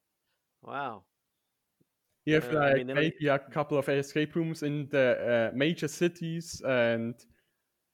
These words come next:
Speaker 2: you can be happy if you have, like, one shop in your city that sells, like, trading cards or something like that. But, uh, Germany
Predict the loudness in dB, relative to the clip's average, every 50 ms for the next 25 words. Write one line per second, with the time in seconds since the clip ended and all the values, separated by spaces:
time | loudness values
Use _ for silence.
0 | _ -4 -4 0 0 0 0 2 0 2 2 2 2 2 0 0 0 -2 -6 -6
1 | -4 -2 -2 0 0 0 2 2 4 4 4 2 0 -2 0 0 2 2 0 -4
2 | -2 0 0 0 2 2 0 0 0 0 -2 0 2 4 4 4 4 2 0 -2
3 | -4 -6 -6 -4 -4 -4 -4 -4 -4 -6 -2 0 0 0 0 -4 -8 -4 -2 0
4 | 0 -2 -4 -4 0 2 4 4 2 0 -4 -4 -2 -2 -2 0 -2 -4 -6 -6
5 | -6 -2 0 0 0 0 0 -4 -4 -2 -4 -4 -4 -4 -6 -6 -6 -6 -6 -6
6 | -6 -6 -6 -6 -8 _ _ _ _ _ _ _ _ _ _ _ _ _ _ _
7 | _ _ _ _ _ -2 0 2 2 2 0 0 -2 -4 -8 _ -20 -20 _ _
8 | _ _ _ _ _ _ _ _ _ _ _ _ _ _ _ _ _ _ _ _
9 | _ _ _ _ _ _ _ _ _ -6 -6 -4 -2 -2 0 0 0 -2